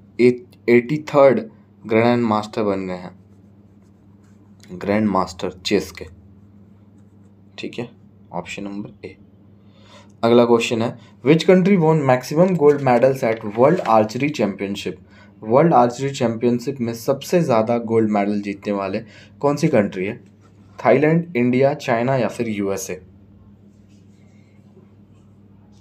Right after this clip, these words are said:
इंडिया है जिसने तीन गोल्ड और एक ब्रॉन्ज जीता था, ठीक है, टोटल चार जीता था, लेकिन गोल्ड सबसे ज़्यादा किसने?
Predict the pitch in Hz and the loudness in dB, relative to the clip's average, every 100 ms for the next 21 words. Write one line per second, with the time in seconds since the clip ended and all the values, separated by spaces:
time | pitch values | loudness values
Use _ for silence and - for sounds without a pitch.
0 | _ - - _ _ - _ _ - 113 | _ -20 -20 _ _ -20 _ _ -6 -2
1 | 113 131 127 117 123 107 - 113 120 - | 4 4 4 -2 -6 -10 -10 -6 -6 -8
2 | _ - 123 127 131 117 117 135 117 - | _ -10 -4 -2 -2 0 0 0 -4 -12
3 | - 104 - 107 123 - - 104 101 95 | -6 -6 -4 -2 -2 -4 -18 -10 -4 -2
4 | 98 95 98 90 87 87 - - - - | -4 -8 -12 -12 -12 -14 -14 -20 -20 -12
5 | 110 127 - - - - - 101 104 104 | -4 -4 -4 -18 -20 -20 -14 -8 -4 -4
6 | 107 104 107 104 101 98 165 107 95 104 | -2 -2 -2 -4 -4 -6 -12 -12 -10 -8
7 | 101 104 104 101 - - 101 98 101 107 | -4 0 0 0 -6 -2 -2 -2 -4 -8
8 | 123 | -10